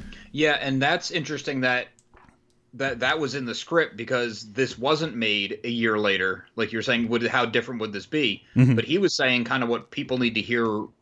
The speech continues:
Speaker 1: right now in <laughs> twenty twenty-one is like,
Speaker 2: Right.
Speaker 1: "You're unhappy about this, we're unhappy with this, like,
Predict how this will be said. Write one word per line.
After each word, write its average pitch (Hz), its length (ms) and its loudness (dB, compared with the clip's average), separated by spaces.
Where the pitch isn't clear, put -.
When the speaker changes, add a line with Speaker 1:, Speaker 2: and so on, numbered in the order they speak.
Speaker 1:
right 120 220 4
now 139 280 4
in 113 60 -2
<laughs> - 0 -
twenty 180 340 -2
twenty-one 139 540 0
is 120 140 0
like, 120 240 2
Speaker 2:
Right. 113 240 2
Speaker 1:
"You're 160 140 4
unhappy 160 300 2
about 143 120 0
this, 143 200 -2
we're 139 200 0
unhappy 147 300 -2
with 135 80 -2
this, 135 220 -4
like, 120 240 -4